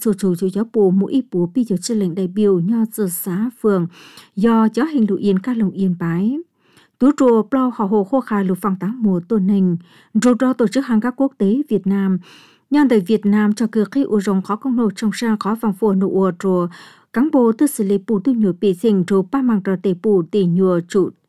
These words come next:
chế hạ. Cho cử lo có bi thỉnh cờ khá lụ vừa chơi tề ký chế ba màng trò tề tôn hình trụ đảng mùa. Đâu cho cử khi u địa án bi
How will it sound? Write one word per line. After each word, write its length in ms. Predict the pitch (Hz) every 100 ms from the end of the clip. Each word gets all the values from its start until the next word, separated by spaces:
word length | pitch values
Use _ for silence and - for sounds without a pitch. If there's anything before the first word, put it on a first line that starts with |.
| _
chế 260 | - 175 208
hạ. 380 | 208 202 180 147 _ _ _ _ -
Cho 140 | 254
cử 240 | 220 240 220
lo 160 | 240
có 140 | 233 226
bi 200 | 285 269
thỉnh 180 | 233
cờ 200 | 185 220
khá 200 | 180 202
lụ 220 | 196 185 175 175
vừa 140 | 208 175
chơi 240 | 196 185 180
tề 80 |
ký 160 | 190 208 -
chế 140 | 190 185
ba 120 | 226
màng 240 | 220 196 170
trò 180 | 190 180
tề 100 | 202 180
tôn 160 | 240 202
hình 120 | 180
trụ 200 | 175 175
đảng 180 | 190 170
mùa. 380 | 196 196 170 160 - _ _ _ _ _ _ -
Đâu 220 | 262 262
cho 120 | 254
cử 200 | 226 254
khi 140 | 220 311
u 180 | 226
địa 160 | 208 220
án 260 | - 202 262 -
bi 180 | 262